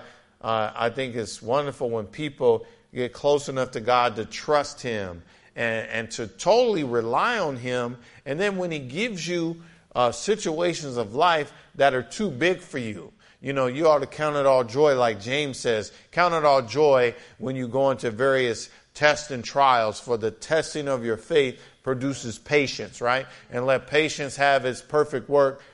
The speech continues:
that you will be entire, wanting nothing." So you, you ought to say, "Man, this is, ah, this was a challenge, but this is good. I thank God for this challenge,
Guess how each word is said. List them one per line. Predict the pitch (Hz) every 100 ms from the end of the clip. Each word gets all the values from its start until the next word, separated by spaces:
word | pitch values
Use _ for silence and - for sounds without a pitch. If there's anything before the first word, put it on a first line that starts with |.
| -
that | 123 120
you | 143
will | 135
be | 135 131
entire, | 113 - - 151 143 135 131 131 131 - _ _ _ _
wanting | 113 127 131 117 113
nothing." | 131 127 117 104
So | - 131 117 - - -
you, | 147 180
you | 147 170
ought | 185
to | 139 120 107 - -
say, | 139
"Man, | 123 135 139
this | 120 -
is, | 127 110 - -
ah, | - 127 117
this | 139
was | 139 113 104
a |
challenge, | - 165 175 151 113
but | 110
this | 165
is | 175 110
good. | 110 214 202 131 - _ _ _ _ _ _ _ _ _ _ -
I | 127
thank | - 135 113
God | 165 214 160
for | 139
this | 123 -
challenge, | 123 101 80 73 -